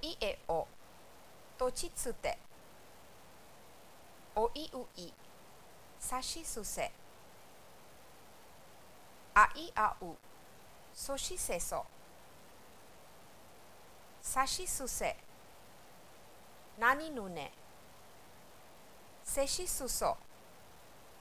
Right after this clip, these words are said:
नेनी, नूनो। तो ये तो आपका उच्चारण अभ्यास और, अ, आपके कुछ हिरागाना के बारे में आपको बताया और अभ्यास आपने किया।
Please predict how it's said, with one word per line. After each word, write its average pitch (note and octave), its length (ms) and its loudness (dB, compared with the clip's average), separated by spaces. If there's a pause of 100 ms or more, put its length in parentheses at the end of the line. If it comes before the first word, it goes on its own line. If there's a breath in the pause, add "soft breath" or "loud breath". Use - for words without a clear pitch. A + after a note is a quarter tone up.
(440)
नेनी, C4+ 320 2
नूनो। F3+ 420 -2 (2250)
तो A#3 40 0
ये A3+ 180 4
तो B3+ 140 6
आपका A#3+ 520 8 (380)
उच्चारण A3+ 460 8
अभ्यास A#3 640 6
और, G3+ 360 8
अ, F3+ 320 8 (400)
आपके G3+ 500 8 (440)
कुछ - 320 4 (160)
हिरागाना G3 640 8 (840)
के G#3 60 -2
बारे F#3+ 260 12
में G3 100 2
आपको F#3+ 240 2
बताया G#3 500 4
और G#3+ 80 6
अभ्यास F#3+ 440 4
आपने G#3 260 0
किया। B3 280 2